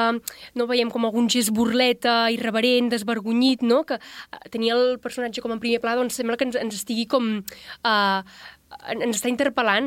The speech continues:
no? Nosaltres com, com, com, com a espectadors i ens sorprèn, en-, ens confronta, no? I, i alhora, doncs, també en-, ens trasbalsa. I ja acabo, jo recomano moltíssim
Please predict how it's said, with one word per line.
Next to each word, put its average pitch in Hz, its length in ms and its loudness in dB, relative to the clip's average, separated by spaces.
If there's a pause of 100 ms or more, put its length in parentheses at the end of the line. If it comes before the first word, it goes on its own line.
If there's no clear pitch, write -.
no? 220 100 0
Nosaltres 240 320 -2
com, 247 160 -2
com, 214 220 -4 (240)
com, 220 160 -2 (320)
com 208 160 -4
a 208 80 -2
espectadors 226 560 -2
i 247 80 2
ens 220 160 -4
sorprèn, 233 400 0 (480)
en-, - 160 -8 (240)
ens - 160 -4
confronta, 262 640 0
no? 254 160 -2
I, 277 140 -4 (240)
i 214 180 -6
alhora, 208 240 -4 (400)
doncs, - 160 -8
també 214 240 -2
en-, 240 320 -2
ens 220 240 -4
trasbalsa. - 600 -6 (840)
I 247 100 2 (220)
ja 208 240 4
acabo, 247 400 -2
jo 254 240 2
recomano 285 420 4
moltíssim 262 800 0